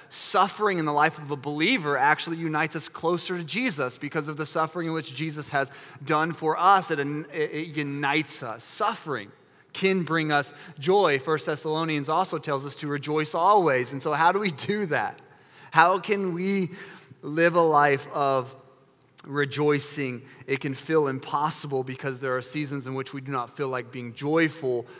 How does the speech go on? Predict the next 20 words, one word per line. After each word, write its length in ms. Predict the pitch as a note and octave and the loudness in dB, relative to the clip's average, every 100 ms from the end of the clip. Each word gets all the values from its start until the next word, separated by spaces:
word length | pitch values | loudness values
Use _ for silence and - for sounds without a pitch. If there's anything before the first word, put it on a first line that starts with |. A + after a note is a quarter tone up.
| - - | -20 -6
But 140 | C#3+ | 0
in 60 | C#3 | 2
reality, 760 | C3+ C#3 D3 D#3 C#3+ C3+ C3+ B2+ - - | 2 6 6 6 0 -2 -4 -6 -16 -8
uh, 240 | B2+ B2+ C3 | -4 -2 -2
we, 340 | C#3+ D3 C#3 - | 0 0 0 -8
in, 80 | C3+ | -4
in 440 | C#3 D3 F3 D#3 | 0 0 0 -2
the 100 | C#3+ | -2
reality, 580 | C3+ C#3 F3+ F#3+ D3+ C#3+ | 0 4 6 6 2 -2
w-, 320 | D#3 C#3+ D#3+ | -2 -6 -8
we're 160 | C#3+ D3 | -4 -4
called 400 | - F3 F#3+ F#3+ | -2 2 2 0
to 120 | - | -2
live 160 | D3+ D3 | -2 -2
a 100 | D#3+ | -2
joyful 500 | B2+ D3+ D3+ - D3 | -2 0 0 -2 -4
life. 600 | C3+ G#2+ F#2 - - - _ _ _ - | -2 -2 -6 -14 -20 -20 _ _ _ -6
But 120 | C#3+ | -4
so 180 | - F3 | 4 8
often, 600 | F#3 G#3 G#3 G#3 A3 | 10 8 6 4 4